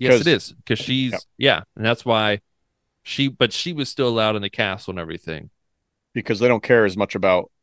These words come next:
Speaker 1: The female ones, yeah.
Speaker 2: daughters. They don't,
Speaker 1: Yeah.
Speaker 2: daughters aren't a threat to their throne.
Speaker 1: So, yeah. But anyway, they go down, they're talking about, um, how, how his,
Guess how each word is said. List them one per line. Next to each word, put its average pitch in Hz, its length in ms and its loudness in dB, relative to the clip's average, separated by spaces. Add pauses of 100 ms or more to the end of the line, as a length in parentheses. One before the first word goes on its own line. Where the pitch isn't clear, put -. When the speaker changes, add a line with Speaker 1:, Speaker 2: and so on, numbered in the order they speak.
(560)
Speaker 1:
The - 100 -20
female 98 420 -10
ones, 62 100 -10
yeah. 104 60 6
Speaker 2:
daughters. 92 420 0 (380)
They 120 100 0
don't, 110 140 0
Speaker 1:
Yeah. 90 100 -4
Speaker 2:
daughters 110 380 4
aren't 110 220 0
a 92 40 -6
threat - 320 0
to 110 80 -8
their 87 140 -2
throne. 92 480 -4 (1200)
Speaker 1:
So, 131 220 -4
yeah. 127 260 -4 (280)
But 147 80 2
anyway, 160 160 0
they 139 120 -4
go 160 120 0
down, 135 300 4
they're 127 100 2
talking 127 460 2
about, 107 500 2 (560)
um, 95 560 -4 (560)
how, 107 400 -2
how 101 320 0
his, 104 320 -2